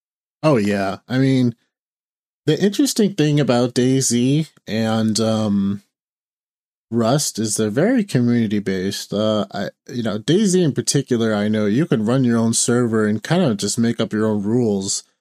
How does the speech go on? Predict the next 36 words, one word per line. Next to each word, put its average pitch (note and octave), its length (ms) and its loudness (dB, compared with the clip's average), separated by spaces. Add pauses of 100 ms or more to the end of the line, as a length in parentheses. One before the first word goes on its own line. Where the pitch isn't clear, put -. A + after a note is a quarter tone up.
(340)
Uh, A2+ 340 2
whereas A#2+ 580 0
Rust, F3 640 0 (300)
it's C#3+ 160 -4
a C3 60 2
little B2+ 400 2
bit C#3+ 180 0
more C3+ 240 2
constrained. C#3 800 -2 (420)
I A#2+ 40 -4
believe, A#2+ 680 0
like, A#2+ 220 -6
daisy, A#2+ 840 2 (140)
they A#2 160 0
do C3+ 280 0
have, B2 300 0
like, A2+ 220 0
wipes A#2 480 0
every A#2+ 180 0
now A#2 240 2
and A#2 140 2
then, A2+ 180 2
but A2+ 180 -4
they're A2 120 0
usually, A2+ 640 0
like, A2 240 -2
one G#2+ 320 -2
or, A2 140 -2 (200)
let, C#3 220 -2
let's D3+ 180 0
talk F3 220 -2
about C#3+ 360 2
wipes G#2+ 460 -4
and G#2+ 120 0
how, G#2+ 260 0
like, G#2 260 0